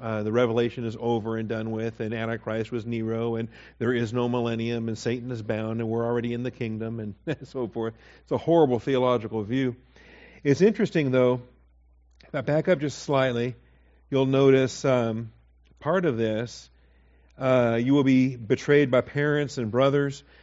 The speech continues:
relatives and friends. They will put some of you to death. You will be hated by all because of my name. All right? And that's significant because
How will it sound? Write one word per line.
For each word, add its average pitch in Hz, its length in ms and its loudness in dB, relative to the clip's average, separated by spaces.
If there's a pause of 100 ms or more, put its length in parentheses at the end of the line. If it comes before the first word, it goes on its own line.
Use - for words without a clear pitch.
(120)
relatives 131 480 2
and 110 120 -6
friends. 135 340 0
They 123 60 0
will 113 80 0
put 123 160 -4
some 135 180 -4
of 123 120 -2
you 127 80 0
to 123 100 -2
death. 123 280 0 (340)
You 131 160 6
will 147 100 10
be 135 160 4
hated 170 460 4
by 139 220 4
all 139 600 4
because 139 560 -2
of 156 220 0
my 139 320 -2
name. 131 560 -6 (800)
All 110 100 -6
right? 117 400 0
And 120 140 -2
that's 160 180 0
significant 165 720 -4
because 135 480 0